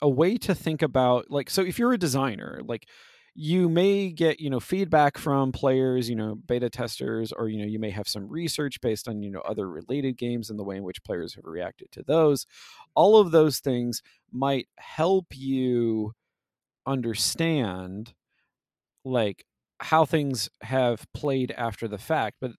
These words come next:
in, when you're in sort of, like, the design phase, it's like, okay, well, how do I think about how to construct my game so as to sort of elicit particular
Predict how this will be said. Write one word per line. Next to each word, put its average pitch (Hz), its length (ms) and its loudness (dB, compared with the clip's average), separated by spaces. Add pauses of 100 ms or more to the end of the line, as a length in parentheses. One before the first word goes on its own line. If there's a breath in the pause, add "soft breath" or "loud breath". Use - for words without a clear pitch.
in, 147 180 -6
when 147 100 0
you're 139 120 -4
in 175 160 -6
sort 170 160 -6
of, 143 80 -8
like, 139 180 -4
the 131 60 -4
design 127 560 -2
phase, - 560 -12
it's - 160 -12
like, 107 220 -6
okay, 98 280 -6
well, 101 200 -6 (260 loud breath)
how 196 180 2
do 233 140 2
I 170 240 6
think 175 340 -6
about 123 380 -2
how 135 280 -2
to 131 160 -8
construct - 640 -8
my 113 160 -6
game 107 500 -6 (300 soft breath)
so 127 340 0
as 104 440 -4
to 120 220 -10
sort 113 180 -10
of 101 180 -16
elicit 107 680 -6
particular 98 760 -6